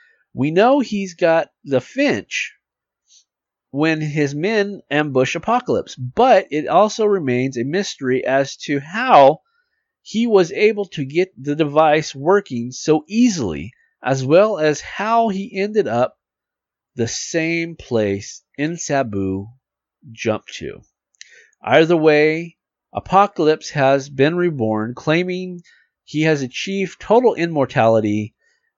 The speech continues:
If he is indeed the past,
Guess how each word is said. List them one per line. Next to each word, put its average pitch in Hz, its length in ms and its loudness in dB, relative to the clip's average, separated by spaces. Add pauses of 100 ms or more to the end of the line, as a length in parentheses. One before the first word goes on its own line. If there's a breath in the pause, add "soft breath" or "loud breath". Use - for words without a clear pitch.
(120)
If 131 280 -2
he 196 380 -6
is 160 280 0
indeed 175 580 -6
the 151 140 -2
past, 135 720 0